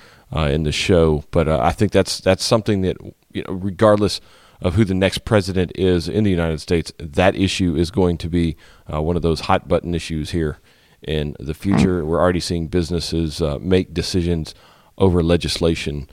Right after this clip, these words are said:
about that. So, uh, something definitely to follow in the near future. Moving to Western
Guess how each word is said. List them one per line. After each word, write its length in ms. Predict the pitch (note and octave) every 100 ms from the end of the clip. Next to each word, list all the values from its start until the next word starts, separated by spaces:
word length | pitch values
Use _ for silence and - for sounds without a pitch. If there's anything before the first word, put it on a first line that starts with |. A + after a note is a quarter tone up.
| - _ -
about 360 | - E2 D2+
that. 280 | - G1+ -
So, 240 | - C2+ - - - - - -
uh, 220 | A#1 G1+ G#1 A#1
something 420 | - A2 G#2+ F2
definitely 460 | G#2 G#2 A2+ G2+
to 140 | F2+ E2+
follow 580 | - F2+ F2+ D#2 D2 - _ _ -
in 340 | E2+ E2+ E2 -
the 360 | - D#2+ D2+ -
near 420 | D#2+ D#2 C#2+ C2+ - _ _ -
future. 340 | G#2 - C#2+ _ _ _ - _ _
Moving 300 | C3+ D#3+ C3+
to 220 | D3+ B2+
Western 540 | G2+ A2+ D#3+ - F2+